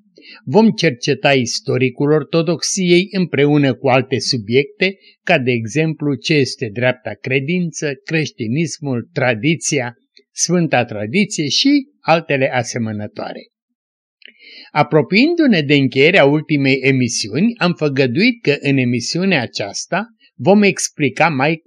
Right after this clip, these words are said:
pe larg în ce constau cei trei pași porunciți de Isus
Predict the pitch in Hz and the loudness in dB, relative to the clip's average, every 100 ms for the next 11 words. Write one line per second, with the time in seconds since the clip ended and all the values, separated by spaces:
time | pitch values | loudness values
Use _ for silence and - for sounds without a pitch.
0 | _ 160 110 104 98 131 - _ _ _ | _ 2 2 -2 -6 -8 -14 _ _ _
1 | 170 160 - - 262 - 151 135 120 - | 0 0 0 -2 -2 0 0 0 -2 -6
2 | - 113 113 175 - _ - 196 233 226 | -4 -4 -4 -6 -14 _ 2 4 4 0
3 | 147 156 123 _ 101 131 - - 147 127 | -2 -2 -2 _ -10 -6 -6 -2 2 2
4 | 120 117 185 - - 131 117 98 - 156 | 0 -2 -4 -4 -4 -2 -2 -2 -2 -2